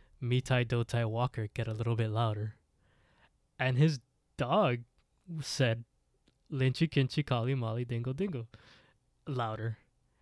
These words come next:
And this, the boy's like, "Hey, shut the fuck up," to the dog, right? "Yo, like, you're too loud." And then you hear a louder version of "Me Tai Do Tai Walker." And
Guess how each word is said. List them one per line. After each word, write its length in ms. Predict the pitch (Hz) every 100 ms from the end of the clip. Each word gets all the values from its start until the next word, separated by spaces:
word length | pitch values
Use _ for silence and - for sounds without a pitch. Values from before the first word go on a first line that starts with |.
| _ _
And 280 | 147 131 127
this, 180 | - 156 -
the 60 | 139
boy's 300 | 120 147 160
like, 140 | 139 -
"Hey, 300 | 139 117 - _
shut 300 | - - -
the 60 | 131
fuck 240 | - 135
up," 160 | 113 110 -
to 80 | 127
the 60 |
dog, 320 | 110 110 101 104
right? 140 | 110
"Yo, 280 | 123 113 117 -
like, 220 | 117 110
you're 100 | 120
too 240 | - 151
loud." 460 | 131 117 110 107 113 - - - - - _ _ _ -
And 500 | 139 127 123 123 127 - - - - - -
then 200 | 120 127
you 120 | 131
hear 360 | 120 135 135 151
a 100 | 131
louder 680 | 110 110 110 120 135 131 127
version 680 | 113 123 123 117 123 113 113 _ - _ -
of 440 | 117 113 113 110
"Me 160 | 123 120
Tai 180 | 123 117
Do 180 | 117
Tai 200 | 113 120
Walker." 580 | 110 113 113 - 107 107 - _ _ _ _ _ _ -
And 380 | 127 120 123